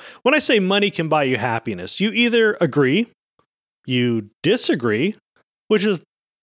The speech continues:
probably the default, or you're generally curious on my viewpoint. Well, let me rephrase it, and I should have said, money can buy you happiness directly and, more importantly,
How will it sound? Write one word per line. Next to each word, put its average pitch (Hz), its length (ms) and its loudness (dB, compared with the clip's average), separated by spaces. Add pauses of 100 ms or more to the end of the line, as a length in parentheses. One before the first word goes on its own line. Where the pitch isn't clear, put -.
(160)
probably 160 440 2
the 170 120 0
default, 135 420 -2
or 330 140 2
you're 294 140 2
generally 247 600 0
curious 131 680 0
on 156 340 -2
my 156 500 -2
viewpoint. 110 500 -4 (840)
Well, 196 140 4
let 285 160 2
me 262 120 0
rephrase 135 800 0
it, 113 220 0 (180)
and 151 140 0
I 151 80 0
should 294 220 0
have 202 80 0
said, 135 480 0
money 214 320 0
can 165 220 -4
buy 156 180 2
you 143 160 0
happiness 160 680 0
directly 156 920 0 (220)
and, 165 220 -2
more 180 240 2
importantly, 170 880 -2